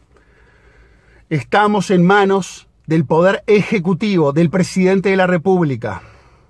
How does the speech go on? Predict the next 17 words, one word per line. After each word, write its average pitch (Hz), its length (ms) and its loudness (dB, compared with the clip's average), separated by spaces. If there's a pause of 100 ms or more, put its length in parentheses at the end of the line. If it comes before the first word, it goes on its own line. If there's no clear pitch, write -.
(720)
Y 175 140 2
nadie 190 420 2
se - 120 -4
investiga 156 440 -2
a 139 40 -2
sí 160 180 -2
mismo. 110 420 -2 (320)
Por 165 160 2
eso 185 220 0
el 170 60 0
sistema 170 420 -2
político 156 640 -2 (160)
votó 165 400 0
todos, 175 640 0 (240)
todos 233 280 2
juntos 208 640 0 (280)
votaron 135 760 -2